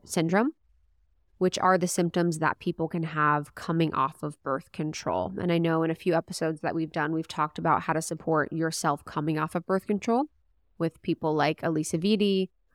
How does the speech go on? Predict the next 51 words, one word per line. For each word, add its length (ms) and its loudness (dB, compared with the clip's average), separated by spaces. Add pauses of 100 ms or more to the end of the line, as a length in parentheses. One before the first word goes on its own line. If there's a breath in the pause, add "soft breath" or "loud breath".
(100)
and 320 0
others. 400 4
So 160 2
we 140 2
have 260 0
information 560 0
on 140 0
that 180 2
we'll 140 0
put 180 -2
in 100 -2
the 60 -2
show 220 0
notes, 260 0
and 80 -2
we'll 80 -4
share 240 -4
those 240 -2
more 280 0
on 100 -2
Instagram 540 -2
so 120 -2
you 80 0
can 100 -2
get 160 -2
support 380 -4
if 100 -10
you 80 -4
want 160 -2
to 60 -4
get 100 -2
off 140 -2
of 80 0
birth 180 0
control. 340 2 (460)
But 120 2
today's 300 4
episode 400 2
with 160 2
Doctor 320 2
Jolene 400 2
Brighten, 380 2
we 260 2
are 140 2
talking 640 -2
about 480 0 (380)
Is 200 2
This 240 0
Normal?, 460 -2
which 240 -2
is 200 0